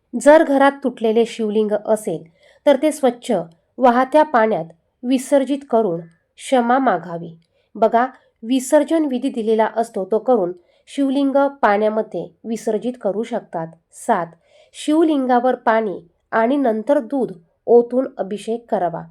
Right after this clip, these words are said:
दूध हे नेहमी कच्चे वापरावे. तापवलेले दूध कधीही वापरू नये. आठ,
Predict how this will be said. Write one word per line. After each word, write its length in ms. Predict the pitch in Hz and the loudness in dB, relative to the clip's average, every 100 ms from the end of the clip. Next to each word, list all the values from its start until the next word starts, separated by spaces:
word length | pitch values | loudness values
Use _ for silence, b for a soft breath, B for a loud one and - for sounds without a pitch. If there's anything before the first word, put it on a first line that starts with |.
| _ _ _ - | _ _ _ -12
दूध 300 | 202 247 240 | -4 -2 0
हे 140 | 226 | -2
नेहमी 500 | 233 208 247 220 180 - _ _ - | 0 -2 -2 -4 -6 -14 _ _ 0
कच्चे 480 | 254 247 - 262 269 | 0 0 -4 0 0
वापरावे. 600 | 247 175 185 170 170 170 _ _ - | 0 -4 -6 -6 -8 -14 _ _ 2
तापवलेले 640 | 240 240 294 294 285 277 | 2 4 2 4 2 0
दूध 320 | 226 277 190 - _ | -2 -2 -2 -4 _
कधीही 340 | - 226 208 254 | -4 -4 -4 -4
वापरू 380 | 240 180 190 247 | -2 -2 -4 -2
नये. 420 | 196 170 165 _ _ - | -2 -8 -14 _ _ -4
आठ, 300 | 220 170 | -2 -2